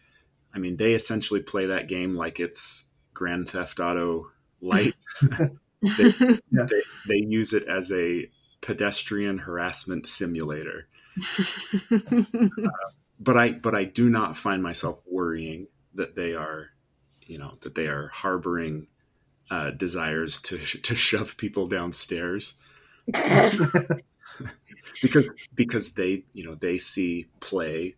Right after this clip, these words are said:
Speaker 1: versus real. Um, I almost wonder, though, in, in a case where there is such a perfect simulation, you know, they're, like, initially he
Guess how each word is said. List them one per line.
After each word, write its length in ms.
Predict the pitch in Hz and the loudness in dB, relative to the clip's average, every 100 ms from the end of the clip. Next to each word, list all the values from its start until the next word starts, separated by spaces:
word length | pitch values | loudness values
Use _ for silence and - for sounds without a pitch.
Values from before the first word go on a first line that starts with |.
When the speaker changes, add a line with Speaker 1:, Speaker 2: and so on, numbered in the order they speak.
| _ | _
Speaker 1:
versus 420 | 80 78 85 85 | -10 -8 -8 -8
real. 460 | 87 82 78 92 - _ _ _ _ _ _ _ _ - | -6 -6 -6 -8 -14 _ _ _ _ _ _ _ _ -10
Um, 440 | 87 80 67 - _ _ _ - _ _ - | -8 -6 -10 -16 _ _ _ -20 _ _ -4
I 100 | 98 | -2
almost 380 | 107 123 123 110 | 2 2 2 -2
wonder, 240 | 101 92 | 0 0
though, 200 | 90 90 | 0 0
in, 360 | 85 101 92 - _ _ | -2 -4 -4 -6 _ _
in 120 | 98 | -8
a 60 | 85 | -6
case 460 | - 95 95 - | -8 -8 -6 -4
where 400 | 92 87 82 80 - _ _ _ _ _ _ _ _ _ _ _ | -2 0 0 -4 -12 _ _ _ _ _ _ _ _ _ _ _
there 320 | 87 90 82 78 | -6 -4 -2 -2
is 680 | 92 92 87 76 - - - | 0 0 0 -2 -6 -6 -10
such 540 | - - - 92 - 92 | -8 -6 -4 -4 -2 -4
a 100 | 78 | -4
perfect 840 | - - 87 - 80 - - - _ | -6 -6 -6 -4 -8 -8 -16 -16 _
simulation, 1000 | - - 78 78 110 147 - 76 78 87 _ _ _ _ | -10 -8 -8 -2 2 2 2 -4 -10 -14 _ _ _ _
you 120 | 85 | -12
know, 100 | 76 | -8
they're, 320 | 78 80 78 - - - _ | -6 -6 -6 -10 -20 -20 _
like, 340 | 85 80 - _ _ _ _ _ _ _ _ _ - | -12 -12 -16 _ _ _ _ _ _ _ _ _ -6
initially 840 | 95 98 - 101 95 92 87 - _ _ | -2 -2 0 0 0 0 -4 -16 _ _
he 600 | - 92 87 85 87 | -12 -8 -6 -4 -6